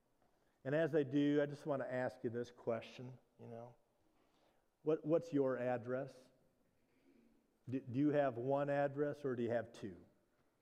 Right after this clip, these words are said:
We all have a mailing address, but do you have that second address that says, "I am in Christ"?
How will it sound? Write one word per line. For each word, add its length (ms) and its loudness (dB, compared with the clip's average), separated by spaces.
We 140 4
all 220 6
have 160 0
a 60 -4
mailing 420 -2
address, 440 -6
but 180 -4
do 80 0
you 140 2
have 360 -2
that 200 -2
second 340 -4
address 680 -2
that 120 -14
says, 260 -10
"I 160 -14
am 220 -12
in 260 -8
Christ"? 220 -20